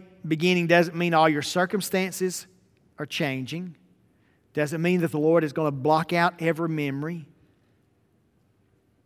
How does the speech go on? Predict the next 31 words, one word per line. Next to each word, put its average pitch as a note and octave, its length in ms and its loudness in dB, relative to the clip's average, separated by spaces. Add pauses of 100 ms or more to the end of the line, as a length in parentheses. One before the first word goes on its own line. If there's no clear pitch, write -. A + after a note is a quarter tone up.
(400)
But D3+ 80 -2
it D3+ 80 -2
does F#3+ 240 8
mean E3 320 0
that D#3 140 2
if D3+ 160 -2
you'll F#3 160 6
restore F3 880 0
the D3 120 -8
things F3 460 0
that D3+ 140 -2
make D#3 320 0
you D3+ 100 -8
strong, B2+ 720 -4 (1600)
if - 80 -10
you F3+ 60 0
get E3 340 4
back F#3 300 10
to F#3+ 100 0
the D#3+ 80 0
things F#3 460 2
that, D3 240 2 (580)
where E3+ 220 2
you F3+ 260 0
had E3 240 4
the D#3 80 -2
greatest D#3+ 460 2
joy E3+ 340 0
in C#3+ 80 -4
your C#3 140 -4
life, C3+ 560 -2